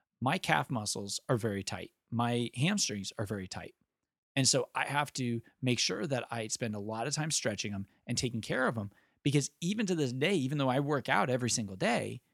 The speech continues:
even though I work out a lot and I'm, I'm in great shape, my muscles,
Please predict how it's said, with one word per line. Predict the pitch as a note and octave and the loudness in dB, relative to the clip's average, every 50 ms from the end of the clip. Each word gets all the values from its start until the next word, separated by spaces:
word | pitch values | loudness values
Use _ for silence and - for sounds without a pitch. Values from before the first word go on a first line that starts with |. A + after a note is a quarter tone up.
| _ _ _ _ _ _ - | _ _ _ _ _ _ -2
even | C#3 C3+ F3 D#3+ | 0 0 2 2
though | D3 C#3+ | 2 2
I | C3+ C3 | 0 0
work | B2 C3 B2+ A2+ C#3+ | -2 -2 -2 0 0
out | D3+ F#3 | 0 0
a | F#3+ | 0
lot | D3 D3+ G#3 - - | -2 -2 -2 -2 -2
and | - A#2 | -2 -2
I'm, | A2+ A2+ A2+ - - - | -2 -2 -2 -4 -6 -4
I'm | A#2 A2+ A2+ | -2 0 0
in | G#2+ G#2 | 0 -2
great | - - C3+ B2+ - | -2 -2 -2 -2 0
shape, | - - A#2 A#3+ G3+ A2+ G#2 - - - _ _ _ _ _ _ _ _ _ _ _ _ _ _ _ _ _ | 0 0 0 0 0 -2 -4 -6 -12 -20 _ _ _ _ _ _ _ _ _ _ _ _ _ _ _ _ _
my | A2+ A#2 B2 C3+ C#3 D#3 | -2 0 0 2 2 2
muscles, | D3 C3 B2+ B2 A#2+ B2 - - D#3 D#3+ E3 E3+ D3 - - | 2 0 2 2 2 2 2 0 0 0 -2 -2 -4 -6 -6